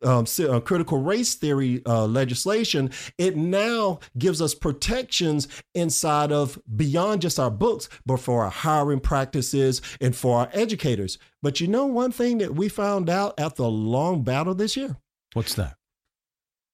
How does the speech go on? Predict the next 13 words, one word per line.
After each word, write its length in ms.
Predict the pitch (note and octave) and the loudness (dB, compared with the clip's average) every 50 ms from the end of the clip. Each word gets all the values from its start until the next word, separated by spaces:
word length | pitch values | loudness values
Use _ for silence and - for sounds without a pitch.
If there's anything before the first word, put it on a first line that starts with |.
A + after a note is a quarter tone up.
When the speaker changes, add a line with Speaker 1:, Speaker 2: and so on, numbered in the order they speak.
| _ _ | _ _
Speaker 1:
Social 680 | - - - - - B3 C#4 D4 B3 - - A#3+ A3 G#3 | -6 -4 0 2 2 4 4 2 2 0 0 0 0 0
emotional 720 | G3 G3 G3+ G#3+ G#3+ G#3 - - F3 E3 E3 D#3+ D3+ C#3+ | 0 2 2 2 2 0 0 -2 0 0 0 2 2 2
learning 560 | D#3 G3 B3 C#4 C4 G#3+ E3+ D3 D3 D3 C#3 | 2 2 2 2 2 2 2 0 0 0 2
was 240 | B2 C#3 D3 C3 - | 2 2 0 0 0
not 300 | D3+ E3 F#3+ G3 F3+ C#3+ | 0 0 0 0 0 0
line 560 | B2+ B2+ C3 C3+ D3+ F3 G#3 A#3 A#3 A3 G3+ | 0 0 0 0 0 0 0 0 0 0 0
itemed 600 | E3+ C#3+ C#3 C3 C3 C3+ C3+ C3+ C#3+ C#3 D3 C#3+ - - | 0 0 2 2 2 2 2 2 0 0 -2 -6 -4 -2
as 180 | C3 C3+ B2+ | -2 0 0
a 80 | C#3+ C3 | -2 -4
part 440 | C3+ - - - G3 G#3 F#3+ F#3 - | -4 -6 -6 -2 -2 0 -2 -2 -4
of 340 | - C3+ C3+ C3+ C3+ C3 B2+ | -4 -4 -2 -2 -2 -2 -2
that 300 | A#2+ B2+ C3 B2+ A#2+ A#2+ | -2 -2 -2 -2 -4 -4
bill 520 | B2+ F3+ F#3+ F3 C3+ A2 F#2 D#2 D#2 - | -4 -2 -2 0 0 -2 -2 -4 -8 -10